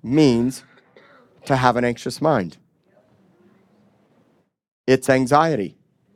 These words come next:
And it's this understanding that God says, "Don't be afraid and don't be anxious." To be anxious means that I'm not fully trusting him for what he has for me, and I've allowed the circumstances of my life to spin me out in my mind.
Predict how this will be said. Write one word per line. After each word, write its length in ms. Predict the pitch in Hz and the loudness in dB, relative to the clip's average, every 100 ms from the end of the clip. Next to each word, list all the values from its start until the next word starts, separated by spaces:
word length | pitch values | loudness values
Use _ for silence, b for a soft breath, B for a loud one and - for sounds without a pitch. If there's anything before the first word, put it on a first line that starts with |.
| _ _ _ _ _ _ _ _ - | _ _ _ _ _ _ _ _ 0
And 160 | 131 | 0
it's 100 | 135 | 0
this 180 | 143 - | -4 -4
understanding 880 | 143 143 - - 160 190 147 123 127 b b b | 0 0 0 0 2 2 2 2 -2 b b b
that 360 | 131 131 113 | 2 2 0
God 340 | 135 139 156 - | 2 4 4 0
says, 340 | - 147 104 | 0 0 0
"Don't 320 | 107 143 170 | 2 2 2
be 100 | 160 | 0
afraid 320 | 156 165 151 | 0 2 2
and 180 | 131 117 | 2 2
don't 220 | 127 139 | 2 0
be 140 | 131 131 | 0 0
anxious." 580 | 135 139 - - - - _ _ _ _ _ _ _ _ _ _ _ _ _ _ | 0 -4 -12 -14 -20 -20 _ _ _ _ _ _ _ _ _ _ _ _ _ _
To 100 | - | -2
be 200 | 135 139 | 2 2
anxious 520 | 143 175 202 - 139 135 | 4 2 0 -4 -4 0
means 240 | 139 127 | 0 2
that 120 | 131 | 2
I'm 160 | 127 127 | 2 4
not 240 | 143 - | 2 2
fully 280 | - 147 127 | -2 -2 -2
trusting 500 | 123 147 160 - 123 | -4 -4 -4 -4 -4
him 160 | 120 117 | -2 -2
for 140 | 120 | -2
what 140 | 120 | -2
he 100 | 117 | -2
has 260 | 117 131 156 | 0 0 0
for 140 | 135 | -2
me, 240 | 117 113 113 B B | 0 0 -2 B B
and 100 | 131 | 2
I've 140 | 135 135 | 2 4
allowed 320 | 139 131 117 | 4 4 2
the 60 | 113 | -4
circumstances 720 | - 156 160 - 131 120 113 | -6 -4 -6 -4 -6 -6 -6
of 80 | 117 | -2
my 140 | 120 | 0
life 300 | 123 151 139 | 4 2 2
to 100 | - | -4
spin 320 | - - 117 | -12 -4 -2
me 120 | 117 113 | 0 0
out 160 | 110 | 0
in 120 | 101 | 0
my 100 | 98 | -2
mind. 440 | 101 104 85 58 | -2 -2 -2 -8